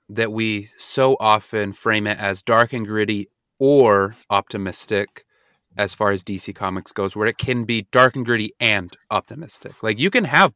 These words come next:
both tones across a line. I think there's just as much room for Alan Moore as there is Mark Waid at the table. And that is what makes D C Comics special. Because,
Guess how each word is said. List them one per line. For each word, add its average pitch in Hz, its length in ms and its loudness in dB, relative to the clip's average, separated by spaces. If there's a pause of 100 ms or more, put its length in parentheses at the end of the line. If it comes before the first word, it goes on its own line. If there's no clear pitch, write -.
both 135 280 2
tones 104 640 -6
across 98 420 -2
a 95 100 -10
line. 110 500 -14 (440)
I 110 120 -2
think 113 220 -4
there's 101 180 -2
just 104 240 -4
as 107 80 -8
much 101 200 -4
room 98 200 -4
for - 160 -4
Alan 98 300 -4
Moore 95 240 -8
as 95 100 -12
there 98 180 -6
is 92 220 -8
Mark 95 280 -8
Waid 98 240 -10
at - 80 -12
the 101 60 -10
table. 101 480 -8 (420)
And 104 340 -6
that 113 380 4 (120)
is 98 180 -8
what 98 180 -6
makes 95 420 -10 (380)
D 107 140 -6
C 151 240 -4
Comics 90 420 -6
special. 104 540 -10 (600)
Because, 120 840 0